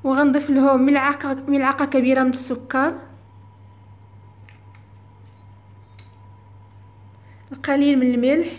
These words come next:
خميرة الخبز، أنا استعملت خميرة حبيبات، خميرة الحلويات ملعقة صغيرة فقط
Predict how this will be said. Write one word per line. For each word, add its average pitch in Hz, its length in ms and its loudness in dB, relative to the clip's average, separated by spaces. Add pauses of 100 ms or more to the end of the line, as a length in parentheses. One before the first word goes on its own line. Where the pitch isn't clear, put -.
(3250)
خميرة 269 520 0
الخبز، 311 580 -4 (240)
أنا 262 80 -2
استعملت 262 720 -2 (400)
خميرة 262 340 2
حبيبات، 247 680 0 (1400)
خميرة 277 460 2
الحلويات 247 720 0 (580)
ملعقة 254 320 -2
صغيرة 247 380 0
فقط 247 460 -4